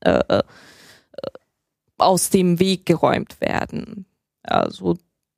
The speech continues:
das ist ja jetzt zuletzt kurz vor den Wahlen und nach den Wahlen dann auch passiert, dass alle Sender geschlossen worden sind und dass das Medienkonzern entmachtet ist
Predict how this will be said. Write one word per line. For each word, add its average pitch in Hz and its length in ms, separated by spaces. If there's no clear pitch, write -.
das 180 220
ist - 220
ja 170 260
jetzt 175 440
zuletzt 170 640
kurz - 260
vor 175 220
den 165 220
Wahlen 170 280
und - 260
nach 170 200
den 170 280
Wahlen 170 260
dann 175 160
auch 175 180
passiert, 190 640
dass 175 160
alle 165 300
Sender 202 560
geschlossen 196 640
worden 190 400
sind 185 380
und 170 180
dass 170 140
das - 180
Medienkonzern 190 1300
entmachtet 175 760
ist - 500